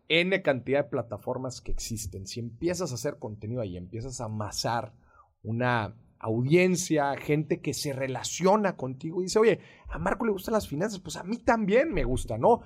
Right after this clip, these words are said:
Oye, a Marco le gustan los videojuegos, pues a mí también y me gusta ese juego que está jugando". Poco a poco, poco a poco, y entre más temprano empiecen, ¿no? Más, más adelante en la vida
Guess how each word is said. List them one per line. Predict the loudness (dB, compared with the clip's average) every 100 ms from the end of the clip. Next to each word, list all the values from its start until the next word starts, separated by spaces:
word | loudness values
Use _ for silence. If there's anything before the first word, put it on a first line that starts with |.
| -6
Oye, | 2 2
a |
Marco | 4 2 4 4
le | 6
gustan | 6 4
los | 4
videojuegos, | 2 4 2 4
pues | 2 2
a |
mí | 2
también | 2 6 6 8
y | 6
me | 6
gusta | 4 2 0
ese | 2
juego | 6 4
que | 4
está | -2
jugando". | -2 0 0 0 -4 -8 -20 _ _ _ _ _ _ 4
Poco | 6 6 2 0
a | 2
poco, | 2 2 -4
poco | 0 2 2
a | 2
poco, | 2 2 0 -2
y | -6
entre | -6 -2
más | 0 2
temprano | 2 2 2 2
empiecen, | 0 -2 -4 -4 -6 -6
¿no? | -6
Más, | 0 10 10 10 4 -2
más | -2 0 2 2
adelante | 0 2 2 2 2 2
en | 4
la | 4
vida | 4 2 0